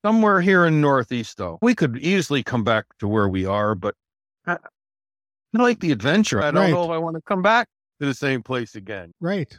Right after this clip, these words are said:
Speaker 2: That's what you get into R Ving for, is to travel and
Speaker 1: Right.
Speaker 2: experience different cultures.
Speaker 1: Yeah, yeah.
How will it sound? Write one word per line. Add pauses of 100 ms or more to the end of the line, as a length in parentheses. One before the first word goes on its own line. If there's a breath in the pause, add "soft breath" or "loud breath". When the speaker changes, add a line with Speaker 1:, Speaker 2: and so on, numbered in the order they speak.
(200)
Speaker 2:
That's
what
you
get
into
R
Ving
for,
is
to
travel
and
Speaker 1:
Right.
Speaker 2:
experience
different
cultures.
Speaker 1:
Yeah,
yeah.